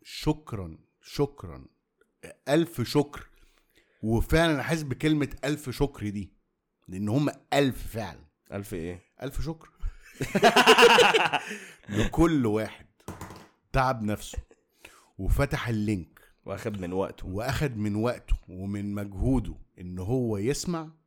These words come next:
Speaker 1: ويتبسط ويشارك ويقول رأيه. وبجد من غيركو البودكاست ده ما كانش هيبقى حاجة.
Speaker 2: أنا ده اللي أنا عايز أقوله والله. إن، إن إحنا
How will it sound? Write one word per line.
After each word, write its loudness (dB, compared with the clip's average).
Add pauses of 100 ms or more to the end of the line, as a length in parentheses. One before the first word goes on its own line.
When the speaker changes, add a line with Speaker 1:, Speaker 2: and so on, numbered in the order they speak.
Speaker 1:
ويتبسط -6 (540)
ويشارك -2 (140)
ويقول -4
رأيه. 0 (420)
وبجد -2
من -2
غيركو -4
البودكاست -8
ده -6
ما -10
كانش -10
هيبقى -10
حاجة. -18 (380)
Speaker 2:
أنا 0
ده 0
اللي 0
أنا -2
عايز -2
أقوله -2
والله. -6 (640)
إن، -6 (340)
إن -4
إحنا -6